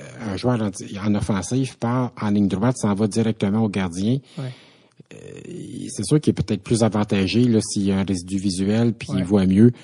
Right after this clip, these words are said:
Speaker 1: pour pouvoir tirer au but. Puis donc, on voulait permettre le jeu d'équipe, on voulait permettre le jeu d'ensemble, puis donner une chance au gardien de but de faire aussi des arrêts. Puis donc, euh, de pouvoir qu'il y ait une passe entre deux joueurs,
Speaker 2: Ouais.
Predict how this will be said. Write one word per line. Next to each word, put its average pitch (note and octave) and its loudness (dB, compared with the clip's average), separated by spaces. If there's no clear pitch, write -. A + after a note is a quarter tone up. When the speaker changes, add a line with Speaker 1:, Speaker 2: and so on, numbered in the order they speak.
Speaker 1:
pour - -4
pouvoir A2 0
tirer G2+ 0
au F#2 0
but. A2+ 6
Puis F#2+ -4
donc, A2 0
on G#2 2
voulait G#2+ 0
permettre A#2 2
le G#2+ 6
jeu G#2 2
d'équipe, G2+ 0
on G#2+ 2
voulait G#2 -2
permettre G#2+ 0
le G2 2
jeu G#2 0
d'ensemble, G2+ 0
puis A2 -2
donner G#2+ 4
une A#2 6
chance B2+ 2
au A2 2
gardien G2+ 2
de F2+ -2
but B2 2
de - 2
faire A2 0
aussi F#2+ -6
des G#2 0
arrêts. F#2+ -2
Puis - -12
donc, A2+ 4
euh, G2 2
de F#2 -2
pouvoir G#2+ -2
qu'il B2 0
y - 4
ait A2+ 4
une G#2 2
passe A#2+ 0
entre G#2 0
deux G#2 2
joueurs, G2+ -2
Speaker 2:
Ouais. B2+ -6